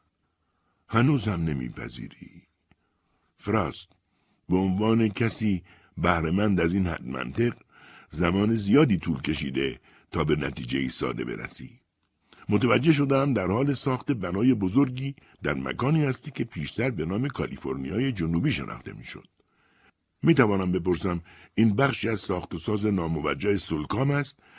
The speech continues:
یا یکی از پروژه‌های خودتان؟» فراست گفت: «مال خود من است.» مردل گفت: «خوب است. اینطور می‌توانیم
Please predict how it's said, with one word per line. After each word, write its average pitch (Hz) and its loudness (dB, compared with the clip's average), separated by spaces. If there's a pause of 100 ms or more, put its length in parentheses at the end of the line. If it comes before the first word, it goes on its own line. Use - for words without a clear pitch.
(140)
یا 98 4
یکی 107 2
از 104 0
پروژه‌های 87 0
خودتان؟» 127 -2 (880)
فراست 101 0
گفت: 113 -2 (440)
«مال 87 4
خود 90 0
من 107 4
است.» - -12 (680)
مردل 78 0
گفت: 98 2 (600)
«خوب 90 2
است. - -12 (680)
اینطور 143 6
می‌توانیم 107 4